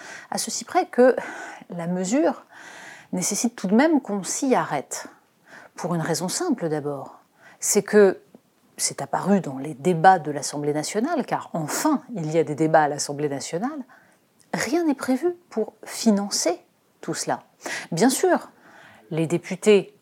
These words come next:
Renaissance, les députés de la majorité présidentielle, ont voté un pack de trois virgule sept milliards d'euros pour financer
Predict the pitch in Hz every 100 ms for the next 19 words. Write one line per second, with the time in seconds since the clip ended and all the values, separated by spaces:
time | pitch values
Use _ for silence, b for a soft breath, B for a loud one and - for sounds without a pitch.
0 | - 131 160 165 302 277 330 294 - 160
1 | 143 151 165 143 143 165 160 180 170 -
2 | 180 - 160 156 160 185 - 320 302 -
3 | 180 180 156 170 - 160 175 226 247 -
4 | 165 156 - 160 139 165 208 - - B
5 | B B - 151 180 202 - 143 170 180
6 | 160 151 147 147 - 180 180 - 147 170
7 | 175 185 185 151 139 151 151 247 302 B
8 | B B B B - 254 285 320 - _
9 | _ _ _ - - 269 220 190 - 247
10 | 311